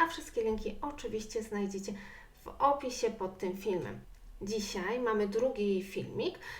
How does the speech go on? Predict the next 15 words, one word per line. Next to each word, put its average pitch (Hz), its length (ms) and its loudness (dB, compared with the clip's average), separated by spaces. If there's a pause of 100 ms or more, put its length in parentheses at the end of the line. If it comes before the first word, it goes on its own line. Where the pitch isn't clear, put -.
(160)
który 339 440 4
dotyczy 240 500 4 (160)
odmiany 247 640 4
w - 100 -12
czasie 220 600 0 (240)
preterito 247 760 4
indefinido. 214 760 2
Przypominam, 233 760 0
jest 311 200 -4
to 453 100 -2
czas - 200 -8 (260)
przeszły. - 600 0 (680)
Zobaczmy 269 460 6
sobie 196 360 -2
dzisiaj 302 600 0